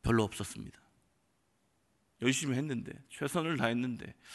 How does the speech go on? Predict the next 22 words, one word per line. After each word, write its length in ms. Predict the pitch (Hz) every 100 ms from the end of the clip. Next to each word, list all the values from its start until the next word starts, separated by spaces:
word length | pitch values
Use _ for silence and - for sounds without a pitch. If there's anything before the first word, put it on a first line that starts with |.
| - -
"왜 220 | - 151
여전-, 440 | 127 120 139 151 147
예전 460 | 120 120 120 147 156
영광보다 720 | 117 113 123 131 127 127 127
못하지?" 640 | 113 107 120 117 123 175 - - - - -
라고 400 | 151 180 190 202
하는 420 | 160 117 92 - - _ _ _ _ _ _ - -
이 100 | 139
의문이 500 | 175 262 254 254 233
계속 260 | 175 180
드는 260 | 208 196 202
거예요. 160 | 151 - - - _ _ _ _ _ _ _
하나님 300 | - 98 185
불러서 380 | 180 208 - 127
왔는데 440 | 120 160 170 123 - _ - _ - - - _
내가 220 | - 185 214
왜 140 | 180
이렇게 160 | 233 196
와서 240 | 170 185
사서 280 | - 190 208
고생을 380 | 156 151 160 143
하는가? 340 | 123 135 -